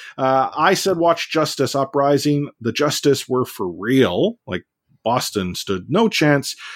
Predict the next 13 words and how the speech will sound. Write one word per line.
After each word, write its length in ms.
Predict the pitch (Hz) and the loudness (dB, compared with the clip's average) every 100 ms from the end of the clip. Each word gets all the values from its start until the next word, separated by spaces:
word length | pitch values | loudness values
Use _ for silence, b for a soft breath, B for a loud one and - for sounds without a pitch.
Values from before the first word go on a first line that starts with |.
| B | B
You 160 | - 226 | 0 0
said 260 | - 196 165 | 4 2 4
watch 340 | 147 147 - | 2 2 -2
the 80 | 123 | -4
Shanghai 540 | - 151 147 139 139 | -2 0 0 2 0
Dragon 420 | 123 127 135 123 113 | 2 4 4 2 0
San 300 | 127 120 107 | -2 -2 -4
Francisco 480 | 95 90 104 - | -8 -10 -10 -8
Shock 380 | 87 - 127 123 | -6 -2 -2 0
on 200 | 127 127 | 0 2
me. 240 | 127 127 120 B B B _ _ _ | 2 2 -2 B B B _ _ _
San 300 | - 180 175 | 0 2 2
Francisco 800 | 151 131 139 - 127 113 104 95 | 2 0 0 2 2 4 2 -2